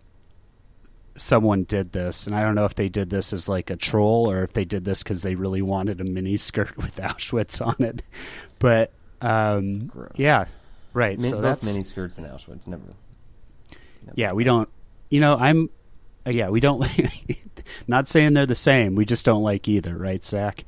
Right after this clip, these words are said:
Speaker 1: Um,
Speaker 2: Right, yeah, we're not, we're not saying, yeah, we're not comparing them.
Speaker 1: Of course not. We're not monsters. Uh, here's another headline I saw. Warwick schools to serve cold sandwiches to students whose families owe lunch money.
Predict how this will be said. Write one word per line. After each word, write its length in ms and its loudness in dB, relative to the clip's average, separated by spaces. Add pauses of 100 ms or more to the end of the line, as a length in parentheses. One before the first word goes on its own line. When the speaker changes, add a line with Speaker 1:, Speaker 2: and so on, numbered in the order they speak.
(380)
Speaker 1:
Um, 500 6
Speaker 2:
Right, 200 -12
yeah, 140 -10
we're 120 -8
not, 260 -8 (140)
we're 140 -10
not 180 -6 (160)
saying, 420 -10
yeah, 140 -10
we're 120 -10
not 160 -4
comparing 400 -14
them. 140 -20 (680)
Speaker 1:
Of 40 -20
course 300 0
not. 180 -8 (300)
We're 80 0
not 140 0
monsters. 720 -6 (580)
Uh, 640 2 (360)
here's 180 2
another 220 6
headline 460 0
I 80 -2
saw. 400 -2 (340)
Warwick 500 2
schools 560 0
to 120 -2
serve 420 0
cold 340 0
sandwiches 760 0
to 140 0
students 580 0
whose 260 0
families 640 2
owe 140 2
lunch 440 -2
money. 360 0